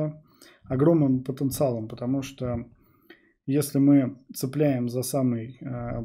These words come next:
практически максимум, да, в данном случае развороты, то можно вот, э, пробовать забирать какие-то контртрендовые движения.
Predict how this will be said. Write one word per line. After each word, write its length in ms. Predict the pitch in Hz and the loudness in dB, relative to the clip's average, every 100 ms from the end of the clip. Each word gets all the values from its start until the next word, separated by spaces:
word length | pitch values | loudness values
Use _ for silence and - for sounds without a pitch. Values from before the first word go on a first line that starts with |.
| 113 | -8
практически 600 | 127 - 139 - - 123 | -8 -6 -6 -8 -10 -4
максимум, 720 | 117 131 127 - 113 110 113 | -2 -2 -4 -10 -10 -10 -8
да, 140 | 127 | -8
в 380 | 127 110 117 113 | -10 -8 -8 -8
данном 340 | 113 120 113 113 | -6 -6 -6 -6
случае 420 | 139 127 131 120 | -4 -4 -6 -10
развороты, 580 | 113 120 147 180 165 127 | -6 -2 0 0 -2 -8
то 260 | - 151 | -4 -2
можно 400 | 143 127 143 123 | 0 0 -2 -2
вот, 300 | 120 135 131 _ - - _ - | -4 -6 -8 _ -20 -20 _ -10
э, 220 | 127 120 113 | -8 -8 -4
пробовать 340 | 151 139 120 | -4 -2 -4
забирать 320 | 113 123 147 | -4 -4 -4
какие-то 240 | 143 127 - | -6 -12 -4
контртрендовые 680 | 135 127 120 135 131 123 | -4 -4 -6 -2 0 0
движения. 440 | 120 120 123 113 | -4 -6 -4 -6